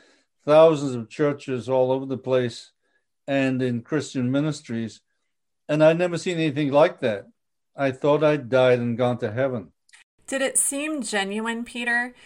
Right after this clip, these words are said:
Speaker 2: Because as a forty-something, you know, we hear about these references to, like, the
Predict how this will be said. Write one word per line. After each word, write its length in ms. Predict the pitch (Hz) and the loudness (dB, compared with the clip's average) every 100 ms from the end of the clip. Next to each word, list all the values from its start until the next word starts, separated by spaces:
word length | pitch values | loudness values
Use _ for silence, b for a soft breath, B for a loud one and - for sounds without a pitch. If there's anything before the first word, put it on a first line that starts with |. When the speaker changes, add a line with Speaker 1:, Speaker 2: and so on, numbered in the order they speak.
| B B | B B
Speaker 2:
Because 600 | 254 247 269 254 240 - - | -10 -4 0 0 -2 -6 0
as 260 | 240 226 | 2 2
a 240 | 233 202 196 | 2 2 0
forty-something, 1300 | - 247 269 269 220 - 180 175 180 170 160 165 - | -4 -2 0 0 -4 -4 -6 -6 -8 -6 -6 -10 -8
you 140 | 196 | -4
know, 160 | 185 180 | -2 -4
we 220 | 190 208 | -4 -6
hear 520 | 202 226 214 208 185 - | -6 0 6 8 6 4
about 300 | 190 185 185 | 0 -2 -2
these 220 | 175 175 | -8 -4
references 640 | 170 165 185 175 170 165 | -4 -4 -8 -8 -8 -8
to, 180 | - 170 | -8 -10
like, 200 | 160 | -10
the 100 | 160 | -10